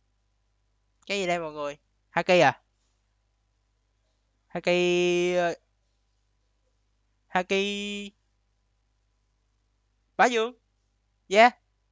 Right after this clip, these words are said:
Haki Bá Dương. You sure? Chắc chứ? Mình nghĩ có thể là Haki Bá Dương đấy. Ồ.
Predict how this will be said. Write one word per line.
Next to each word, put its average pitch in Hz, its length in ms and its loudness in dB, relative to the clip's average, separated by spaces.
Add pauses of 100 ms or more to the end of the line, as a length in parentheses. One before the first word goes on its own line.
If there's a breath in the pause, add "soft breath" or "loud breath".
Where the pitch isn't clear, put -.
(360)
Haki 233 220 -8
Bá 262 60 0
Dương. 262 240 -4 (1000)
You 240 100 -16
sure? 311 260 -6 (880)
Chắc - 180 -12
chứ? 320 200 4 (2000)
Mình 170 140 -10
nghĩ 190 380 -4 (560)
có 285 120 -10
thể 156 160 4
là 214 80 8
Haki 196 280 2
Bá 208 80 6
Dương 220 260 4
đấy. 254 440 6 (3500)
Ồ. 156 960 -4